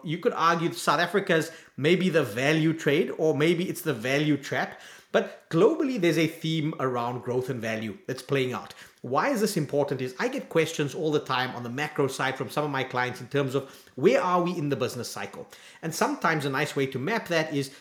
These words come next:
you have a look at the performance of growth stocks, you have a look at the performance of value stocks as different styles. What's coming through? And some of the themes that I've certainly seen very recently is over the course of the last quarter versus the last year,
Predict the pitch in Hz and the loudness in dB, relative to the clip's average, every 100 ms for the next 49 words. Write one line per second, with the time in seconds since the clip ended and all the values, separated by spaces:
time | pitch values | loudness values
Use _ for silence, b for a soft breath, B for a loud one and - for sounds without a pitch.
0 | - 151 254 294 277 254 - - 175 165 | -6 -2 -2 -4 -4 -4 -2 0 2 2
1 | 160 160 135 139 143 - 143 - 143 151 | 0 -4 0 0 0 -2 -4 -2 -2 -2
2 | 151 156 165 - 151 139 139 113 135 131 | -2 -6 -8 -2 -2 -2 -4 -4 -4 -6
3 | - - - 135 113 147 147 127 - 135 | -8 -12 -12 -10 -6 -4 -4 -4 0 0
4 | 98 - B B 123 127 170 - 180 160 | 0 -8 B B -6 -4 -2 2 2 2
5 | 147 175 135 - 190 277 - - 190 180 | 0 0 -2 -2 -6 -6 -10 -2 2 2
6 | 156 123 123 180 - 175 151 131 165 143 | 2 0 0 0 0 -4 -4 -6 -4 -4
7 | 143 - 120 120 220 214 170 147 139 135 | -4 -4 -4 -4 -4 -2 -2 -2 -4 -6
8 | B B 165 160 269 294 - 175 170 143 | B B -6 0 0 0 0 0 0 0
9 | 123 113 - - 190 190 180 143 135 139 | 0 0 -2 2 2 4 2 2 -2 -6
10 | - 117 110 107 - 120 165 160 | -6 -4 -2 -4 -6 2 6 6